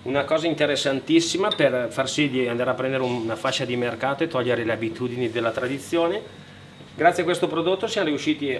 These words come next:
a portare il beneficio realizzando la cioccolata rossa. Cosa cambia?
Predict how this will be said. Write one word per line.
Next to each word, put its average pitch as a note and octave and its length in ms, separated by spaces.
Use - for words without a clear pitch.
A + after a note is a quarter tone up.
a C3 100
portare A#2+ 680
il B2+ 100
beneficio C#3+ 640
realizzando C#3 500
la C3+ 100
cioccolata C#3 680
rossa. G2 440
Cosa D3 240
cambia? A2 500